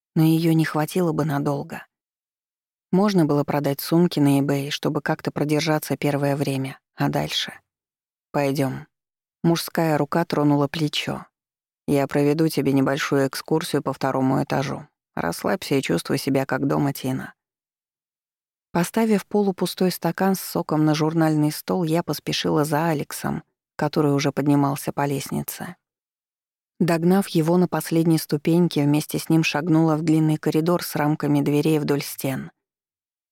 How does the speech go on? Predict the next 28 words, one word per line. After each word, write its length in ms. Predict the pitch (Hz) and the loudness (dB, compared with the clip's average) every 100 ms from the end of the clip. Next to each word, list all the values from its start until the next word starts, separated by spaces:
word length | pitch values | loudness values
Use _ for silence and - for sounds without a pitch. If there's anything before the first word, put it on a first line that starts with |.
| _ _ | _ _
Распахнув 580 | 175 - 185 - 220 - | -4 -2 -4 2 2 2
ту, 100 | 214 | -2
что 220 | - - | -2 0
левее, 480 | 180 180 202 208 151 - | 2 4 4 4 2 0
Алекс 340 | 180 180 - | -2 -2 -4
пропустил 540 | - 156 160 - 165 | -6 -2 -2 -2 2
меня 280 | 156 151 151 | 4 4 2
вперёд. 560 | 147 - 160 139 - - _ _ _ _ _ _ _ _ _ - | -2 -2 -2 -2 -6 -18 _ _ _ _ _ _ _ _ _ -6
«Твоя 400 | 135 139 156 175 | -2 0 0 -2
спальня 420 | - 143 139 139 | -4 -4 -2 0
на 120 | 139 | 0
ближайшее 580 | 139 143 139 139 - 151 | 0 0 0 -2 -2 -2
время». 420 | 139 135 143 - _ _ _ _ _ _ _ _ _ _ _ _ | -2 -4 -6 -10 _ _ _ _ _ _ _ _ _ _ _ _
Комната 420 | - 180 190 180 | -2 2 2 2
была 280 | 151 147 151 | 0 0 0
великолепна. 800 | 151 147 - 147 139 135 143 139 - _ _ _ _ | 0 -2 -2 -4 -4 -8 -10 -12 -16 _ _ _ _
Просторная 640 | - 147 - 180 160 143 139 | -6 -6 -2 0 2 0 0
и 60 | |
светлая, 680 | - 143 151 - 151 147 160 _ _ | -2 -2 -2 -4 -8 -8 -12 _ _
минимум 520 | - 185 214 208 196 175 | 2 4 6 6 6 4
в 80 | |
два 260 | 160 165 180 | 2 0 0
раза 260 | 175 165 156 | 0 0 0
больше, 440 | 160 170 202 160 | 0 0 0 -4
чем 180 | - 151 | -2 2
моя 340 | 151 160 175 | 4 4 2
в 120 | 160 | 0
Лонг-Айленде — 800 | 160 165 170 185 156 139 139 143 | 0 0 0 0 0 0 -4 -4